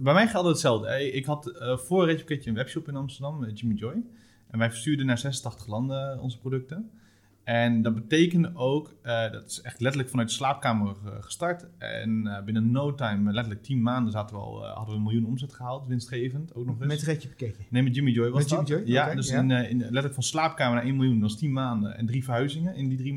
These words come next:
Speaker 1: in die tien maanden. Dus het was echt, ja, als gekkenhuis. Ehm, enorm veel media-aandacht ook gehad.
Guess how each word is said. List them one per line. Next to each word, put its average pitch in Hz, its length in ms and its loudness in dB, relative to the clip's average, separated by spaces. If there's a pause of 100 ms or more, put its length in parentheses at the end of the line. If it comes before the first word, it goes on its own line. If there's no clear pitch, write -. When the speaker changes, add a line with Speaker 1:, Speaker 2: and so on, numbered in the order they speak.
Speaker 1:
in 127 60 -2
die 135 100 -2
tien 139 140 -6
maanden. 139 280 -4
Dus 123 120 -8
het 117 100 -6
was - 80 -12
echt, - 240 -8 (340)
ja, - 120 -10
als 117 160 -6
gekkenhuis. 143 600 -8
Ehm, 104 720 -4
enorm 123 460 2
veel 113 100 -2
media-aandacht 139 600 -2
ook 131 140 -6
gehad. 143 260 -16